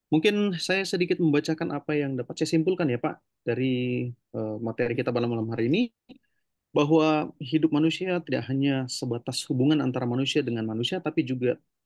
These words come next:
antara manusia dengan alam. Ya, jadi kita memiliki tanggung jawab untuk memelihara ciptaan Allah, termasuk alam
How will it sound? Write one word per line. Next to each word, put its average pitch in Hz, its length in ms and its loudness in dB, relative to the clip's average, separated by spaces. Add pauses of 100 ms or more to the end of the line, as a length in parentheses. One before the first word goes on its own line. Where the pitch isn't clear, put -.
antara 123 240 -2
manusia 131 480 0
dengan 117 320 0
alam. 131 320 -2 (880)
Ya, 101 160 -2 (320)
jadi 120 240 2
kita 165 240 0
memiliki 151 320 6
tanggung 143 320 2
jawab 123 240 2
untuk 147 240 0
memelihara 135 480 0
ciptaan 123 480 -2
Allah, 131 240 -2
termasuk 120 400 -2
alam 127 400 -2